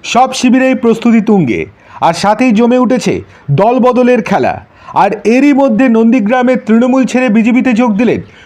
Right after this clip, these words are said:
কয়েকশো সংখ্যালঘু পরিবার। জানা যাচ্ছে, তৃণমূলের প্রাক্তন গ্রাম পঞ্চায়েতের সদস্য সহ একাধিক পদাধিকারীও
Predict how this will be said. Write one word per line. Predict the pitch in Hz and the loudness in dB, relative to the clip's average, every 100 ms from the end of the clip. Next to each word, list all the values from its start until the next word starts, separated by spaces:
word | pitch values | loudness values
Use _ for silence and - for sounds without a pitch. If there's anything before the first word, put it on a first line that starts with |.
| - | -6
কয়েকশো | 214 247 277 277 - | 0 2 0 -2 -4
সংখ্যালঘু | 262 247 240 226 233 220 | -2 0 0 0 0 0
পরিবার। | 208 214 165 101 85 - - - - - | 0 0 0 -2 -6 -16 -20 -20 -20 -8
জানা | 135 190 247 | -2 0 0
যাচ্ছে, | 262 254 - 98 - - - | 0 -2 -4 -6 -8 -14 -2
তৃণমূলের | 226 262 254 262 262 | 0 2 2 0 -2
প্রাক্তন | 226 220 214 233 202 | 0 -2 0 -2 -2
গ্রাম | 117 175 233 | 0 0 0
পঞ্চায়েতের | 226 247 226 247 240 240 | 0 -2 0 -2 -2 -4
সদস্য | - 214 226 262 254 | -4 -2 -2 -2 -2
সহ | 247 151 110 - - - | 0 -2 -6 -16 -12 -2
একাধিক | 208 247 247 269 - | 0 2 0 -2 -2
পদাধিকারীও | 185 202 247 262 254 254 | -2 0 2 2 0 0